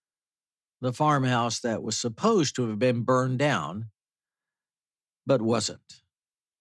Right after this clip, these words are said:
And the crooks had done a fairly good job of wiping down the house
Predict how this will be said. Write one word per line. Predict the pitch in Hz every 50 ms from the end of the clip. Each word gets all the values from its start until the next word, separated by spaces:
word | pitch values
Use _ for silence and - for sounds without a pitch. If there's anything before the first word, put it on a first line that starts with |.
| _ _ _ _ _ _ _ _ _ _ _ _ _ _ _ _ _ _ _ _ _ -
And | 104 123 135
the | 131 135
crooks | - - - 143 143 139 -
had | - 147 160 165 131
done | 104 110 113 127 147
a | -
fairly | 131 - 135 135 131 123 113
good | 113 101 95 - 160 160 139
job | 104 107 117 101 104 117 123 147 143
of | 127 113 104
wiping | 107 101 110 123 123 120 117 - 110 104 107
down | 101 113 117 113 110
the | 104 98
house | 92 113 117 104 104 127 160 156 - - -